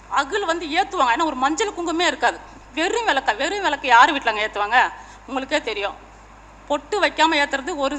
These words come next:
அது ஒரு சாங்கியம். பொட்டு வச்சு ஏத்துறது தான் நமக்கு சுமங்கல்-, சுமங்கலியான ஒரு மங்களகரமான நாள். அப்போ வந்து விளக்க நம்ம வீட்ல இருந்து எடுத்துட்டு போங்க, அழகா வாங்கி வச்சுக்கோங்க, அழகா கோவில்ல போய் ஏத்துங்க, இறைவனோட அருள் பரிபூரணமா கிடைக்க அழகா இது மாதிரி ஏற்றுவாங்க.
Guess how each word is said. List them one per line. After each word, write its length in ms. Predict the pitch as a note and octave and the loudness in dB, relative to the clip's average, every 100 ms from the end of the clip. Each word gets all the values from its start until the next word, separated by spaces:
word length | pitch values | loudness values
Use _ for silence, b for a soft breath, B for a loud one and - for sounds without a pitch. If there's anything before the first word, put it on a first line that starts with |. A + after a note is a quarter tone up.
| A3+ | -2
அது 140 | A3+ | -2
ஒரு 140 | D4 C4+ | -4 -2
சாங்கியம். 420 | A#3+ A3+ A3+ G3+ - - - - | 0 0 -2 -10 -12 -20 -20 -6
பொட்டு 280 | D#4 D4+ G4+ | -6 -4 -4
வச்சு 200 | F4+ D#4+ | -4 -4
ஏத்துறது 260 | B3 A#3+ - | -4 -4 -2
தான் 140 | E4+ | 0
நமக்கு 200 | B3 B3+ - | 0 0 -6
சுமங்கல்-, 380 | A#3+ C#4+ C#4+ A#3 B B - | -4 -2 -2 -6 B B -6
சுமங்கலியான 640 | D4+ F4+ E4+ D4 B3+ C4+ F#4+ | -2 0 0 0 0 2 2
ஒரு 140 | E4+ A#3 | 2 0
மங்களகரமான 640 | A#3+ C4+ D#4+ D4+ C#4+ D4 | -4 0 0 2 0 0
நாள். 220 | B3+ G#3+ F#3+ B B | 2 0 -2 B B
அப்போ 240 | B3 - C#4+ | -6 0 2
வந்து 180 | C4+ D#4 | 2 0
விளக்க 460 | B3 C4+ D4+ F#4 | 4 4 4 2
நம்ம 200 | F#4+ D4 | 2 2
வீட்ல 340 | C4 C#4 F4 D4 | -2 -4 -4 -4
இருந்து 200 | C#4 F4 D4 | -4 -6 -8
எடுத்துட்டு 280 | - - D4+ | -10 -10 -8
போங்க, 220 | - A3 A3+ | -6 -4 -2
அழகா 180 | A3+ D4+ C#4 | 0 0 0
வாங்கி 220 | A3+ D#4+ D4 | 0 -2 -4
வச்சுக்கோங்க, 440 | C4 - A#3 A3 A#3+ - B - | -6 -8 -6 -4 -4 -6 B -8
அழகா 280 | A#3+ B3+ D#4+ - | -4 -2 -2 0
கோவில்ல 280 | D#4+ F4 D4+ | 0 2 0
போய் 180 | C4+ B3+ | -4 -6
ஏத்துங்க, 300 | A#3 A#3 A3 A3+ G3+ | -6 -6 -4 -4 -4
இறைவனோட 380 | G#3+ E4 F4 C#4+ A#3+ | -6 -4 -2 0 -2
அருள் 220 | E4 - | -2 -2
பரிபூரணமா 520 | B3 C#4+ C#4+ B3 C4+ | -2 -2 -4 -2 -2
கிடைக்க 320 | C#4 A3 A3+ A3 A#3+ A#3+ - - - - - - - - B B | -2 -6 -4 -2 -2 -4 -18 -20 -20 -20 -20 -20 -20 -20 B B
அழகா 280 | B3+ C4+ D#4 | 0 2 0
இது 100 | C#4+ | -2
மாதிரி 180 | C#4 | 0
ஏற்றுவாங்க. 400 | D4+ D4 B3 A3+ | -2 0 0 2